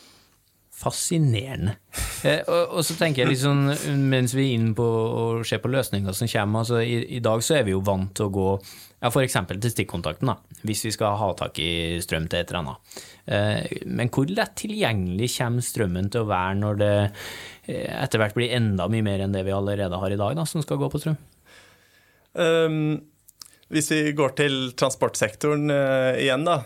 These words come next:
Speaker 2: så, så, så er det jo, den er jo veldig under utvikling, og ladeløsningene er veldig under utvikling. Eh, og det finnes jo allerede i dag massevis av forskjellige muligheter. Altså, du kan lade med en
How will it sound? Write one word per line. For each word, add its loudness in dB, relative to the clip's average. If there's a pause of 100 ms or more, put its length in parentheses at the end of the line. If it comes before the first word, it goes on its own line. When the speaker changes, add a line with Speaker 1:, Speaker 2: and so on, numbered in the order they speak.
Speaker 2:
så, 2
så, 0 (280)
så 0
er 2
det 0
jo, 0 (580)
den 2
er 2
jo 4
veldig 2
under 2 (260)
utvikling, 0
og 0
ladeløsningene 0 (100)
er 2 (220)
veldig 0
under 0
utvikling. 0 (560)
Eh, 2
og 2
det 2
finnes -2
jo -2
allerede 2
i 0
dag 2
massevis -2
av -6
forskjellige 0
muligheter. 0
Altså, -4
du -4
kan -2
lade 2 (100)
med -2
en -4